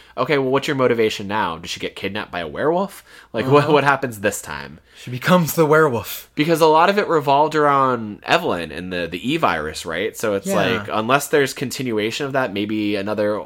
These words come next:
Speaker 1: fucking ship marooned off the shores of Europe somewhere, and then there's more continuation there. Maybe Chris is like, "Oh,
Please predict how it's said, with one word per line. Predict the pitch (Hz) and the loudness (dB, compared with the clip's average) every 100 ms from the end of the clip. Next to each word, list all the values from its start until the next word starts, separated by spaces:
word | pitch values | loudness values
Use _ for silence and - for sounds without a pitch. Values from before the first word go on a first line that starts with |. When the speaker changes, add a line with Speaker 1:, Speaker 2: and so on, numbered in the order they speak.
| - - | -14 -12
Speaker 1:
fucking | - 117 113 | -6 -6 -6
ship | 101 - - 117 - | -6 -4 -2 -4 -4
marooned | 110 110 107 113 117 | -2 -2 0 -2 0
off | 110 107 | 0 0
the | 120 | -2
shores | 107 113 107 117 107 | -2 0 0 0 0
of | 110 92 | -4 -4
Europe | 92 107 - | -4 -4 -6
somewhere, | 117 113 120 120 113 | -6 -4 -2 0 0
and | 98 | -4
then | 90 82 | -8 -8
there's | 90 90 87 - | -6 -6 -6 -8
more | 95 98 | -4 -4
continuation | 110 104 98 95 92 90 | -6 -12 -8 -8 -8 -10
there. | 82 92 98 | -10 -8 -6
Maybe | 90 90 | -8 -8
Chris | - 90 - | -10 -12 -12
is | 85 | -12
like, | 82 - | -10 -6
"Oh, | 95 92 87 80 | -4 -2 -4 -6